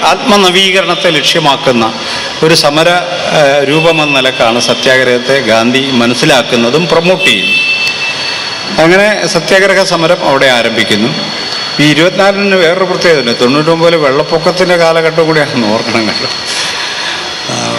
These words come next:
വെള്ളത്തിലൊക്കെ ഇത് കഴുത്തറ്റമൊക്കെ മുങ്ങിയ ഈ സത്യാഗ്രഹികൾ നിൽക്കുന്നത്. അപ്പോൾ, ഏ,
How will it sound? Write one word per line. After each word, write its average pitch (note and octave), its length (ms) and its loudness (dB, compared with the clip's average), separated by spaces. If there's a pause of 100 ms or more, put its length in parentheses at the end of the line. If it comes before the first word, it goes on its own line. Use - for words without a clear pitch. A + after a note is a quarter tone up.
(120)
വെള്ളത്തിലൊക്കെ D#3+ 540 2
ഇത് E3 100 0 (120)
കഴുത്തറ്റമൊക്കെ E3+ 580 2 (100)
മുങ്ങിയ D#3 260 2 (220)
ഈ - 20 -2 (260)
സത്യാഗ്രഹികൾ C3+ 680 2 (640)
നിൽക്കുന്നത്. A#2+ 500 0 (960)
അപ്പോൾ, C#3 220 2 (720)
ഏ, C3+ 40 -2